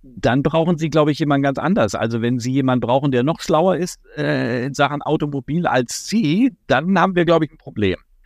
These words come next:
Also daran merkst du schon, ich glaube, alles, was Menschen und Unternehmen brauchen für die Zukunft, ist schon da, in ihnen. Also sie brauchen im Prinzip, und deswegen ist mein Job so wunderbar, ich bin eigentlich Hebamme. Also ich helfe ihnen, dass das auf die Welt kommt. Ich helfe ihnen, den Mut zu haben, zu sagen, „So,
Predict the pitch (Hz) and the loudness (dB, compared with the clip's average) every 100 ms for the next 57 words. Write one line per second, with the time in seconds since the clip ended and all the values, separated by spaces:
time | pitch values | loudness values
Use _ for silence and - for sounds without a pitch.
0 | _ - 117 120 117 131 131 139 - 151 | _ -12 -2 2 4 4 4 2 0 0
1 | 147 139 131 - - 143 143 - 156 180 | 0 0 -4 -4 0 2 2 0 0 0
2 | 131 143 - - - _ - _ 131 139 | 0 -2 -2 -10 -16 _ -20 _ 2 4
3 | 175 208 180 170 147 127 135 139 131 143 | 4 2 2 4 4 2 0 2 4 4
4 | 147 135 131 160 131 131 120 147 139 143 | 4 2 0 0 -2 -2 -2 -4 0 0
5 | 123 - 127 - 110 80 82 80 - 127 | 0 -2 -2 0 0 0 -4 -4 -2 -2
6 | 135 139 131 85 - _ - _ _ _ | 2 2 2 -2 -8 _ -20 _ _ _
7 | _ 143 113 147 131 139 180 185 151 - | _ -8 -4 -2 0 0 2 2 2 0
8 | 156 160 175 139 147 156 156 135 139 139 | -2 -2 -4 -2 0 2 0 0 0 0
9 | 139 147 - 143 123 147 147 123 127 165 | 2 0 0 -2 -2 0 0 2 2 0
10 | - 156 - - 131 175 208 85 98 85 | -4 -10 -12 -18 -2 0 0 -2 -10 -14
11 | _ _ _ _ _ 123 143 139 151 196 | _ _ _ _ _ -2 0 0 0 0
12 | 190 170 165 151 180 160 165 175 147 175 | 0 0 0 -2 -2 -2 -2 -2 -2 0
13 | 208 139 123 127 151 160 156 139 143 143 | -2 -2 -4 -2 -2 0 -2 -2 -2 0
14 | 147 160 202 - 151 127 139 135 143 139 | 0 -2 -2 -2 -2 2 2 0 0 0
15 | 135 143 143 | 2 2 0